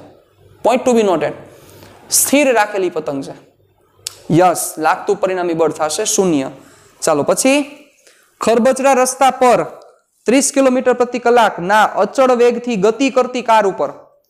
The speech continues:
ખરબચડો રસ્તો છે, એના ઉપર ત્રીસ કિલોમીટર પ્રતિ કલાકની અચળ વેગથી, ના, અચળ વેગથી ગતિ કરતી કાર. અચળ વેગથી ગતિ કરે છે સાહેબ કાર.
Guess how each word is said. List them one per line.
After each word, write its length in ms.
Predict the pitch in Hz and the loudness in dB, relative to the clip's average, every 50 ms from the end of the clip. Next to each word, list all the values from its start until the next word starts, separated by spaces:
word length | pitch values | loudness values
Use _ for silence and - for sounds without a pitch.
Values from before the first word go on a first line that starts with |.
| _ _ _ _ _ _ _ _ _ _ _ | _ _ _ _ _ _ _ _ _ _ _
ખરબચડો 480 | - - 185 202 220 233 233 240 240 233 | -6 -2 -2 0 0 0 2 2 0 2
રસ્તો 440 | 196 202 208 - - - 254 240 214 | 2 0 -2 -2 0 2 2 2 2
છે, 320 | - 180 175 180 190 214 | 0 -2 -2 0 0 -2
એના 340 | 214 - - 214 226 220 214 | -2 -2 -4 -2 0 2 2
ઉપર 360 | 196 180 165 - 196 214 226 | 2 0 0 0 0 0 0
ત્રીસ 380 | 208 214 - 226 254 240 - - | 0 -2 0 0 0 0 0 -2
કિલોમીટર 400 | 254 247 240 233 233 220 226 214 | 0 0 2 2 2 0 0 0
પ્રતિ 240 | 196 220 220 226 214 | 0 -2 -4 -4 0
કલાકની 720 | - 208 208 202 190 185 - 175 175 196 214 247 269 269 - - _ _ _ _ _ _ _ - | 2 2 2 2 0 0 -2 -4 -4 -2 -2 -4 -6 -8 -12 -20 _ _ _ _ _ _ _ -2
અચળ 580 | - - 202 - - - - 254 262 269 262 254 | 0 0 0 -2 -4 -2 0 2 2 4 2 2
વેગથી, 1500 | 202 160 147 147 147 160 185 220 254 277 285 302 311 269 285 285 294 - 262 262 254 240 220 196 170 147 135 135 - _ _ _ _ _ _ _ _ _ _ _ _ _ _ _ _ _ _ _ _ _ _ _ _ _ _ _ _ _ _ _ - | 0 -2 -4 -4 0 2 2 4 4 4 4 2 2 0 -2 -6 -6 -4 -4 -2 -2 -2 -2 -2 -4 -6 -6 -8 -14 _ _ _ _ _ _ _ _ _ _ _ _ _ _ _ _ _ _ _ _ _ _ _ _ _ _ _ _ _ _ _ -4
ના, 260 | 160 165 175 196 226 | 0 2 2 2 2
અચળ 460 | 233 - - 196 196 196 - 233 214 196 | 0 0 0 0 0 2 2 2 4 4
વેગથી 840 | 165 160 185 220 247 254 254 - - 233 214 180 160 156 - - - _ _ _ _ - | 2 4 2 2 2 2 0 -2 -2 -2 0 0 -2 -4 -6 -16 -20 _ _ _ _ -8
ગતિ 380 | 160 160 190 226 226 - 311 294 | -2 0 0 0 2 2 0 0
કરતી 360 | - 269 262 - - 254 240 | 2 0 0 0 0 -4 -4
કાર. 340 | - 226 214 196 175 156 139 | 0 0 2 2 2 2 0
અચળ 420 | - - 220 226 - 302 285 277 | 0 -2 -2 0 2 0 2 4
વેગથી 280 | 269 269 269 269 277 254 | 4 2 2 0 -2 -2
ગતિ 240 | 226 247 247 254 233 | -2 0 -2 -2 -4
કરે 200 | 220 226 220 214 | -2 0 -2 -2
છે 100 | 208 190 | -2 -6
સાહેબ 200 | 180 196 170 156 | -6 -6 -8 -6
કાર. 260 | - 165 143 135 | -2 -2 -2 -2